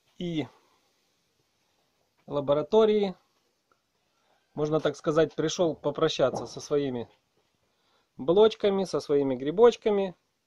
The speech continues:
Вот наглядно, э, такая рекомендация к действию. Заодно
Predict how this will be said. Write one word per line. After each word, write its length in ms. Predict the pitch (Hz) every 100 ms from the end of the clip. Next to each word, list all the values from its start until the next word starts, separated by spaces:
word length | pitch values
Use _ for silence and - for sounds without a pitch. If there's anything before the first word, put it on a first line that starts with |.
| _ _ _ _ _ _ _ _ -
Вот 340 | 147 190 170
наглядно, 680 | 147 147 165 147 120 110 95 _ _ _ _ _ _ _ _ _ _ _ _ _ _ _ _ _ _ _ _ _ _ -
э, 480 | 131 131 123 120 120 - -
такая 280 | 139 175 143
рекомендация 720 | 131 151 170 175 147 - 127
к 60 |
действию. 640 | 151 226 220 - 190 170 147 _ _ _ _ _ _ _ _ _ _ _ _ _ _ _
Заодно 680 | 131 160 160 175 180 135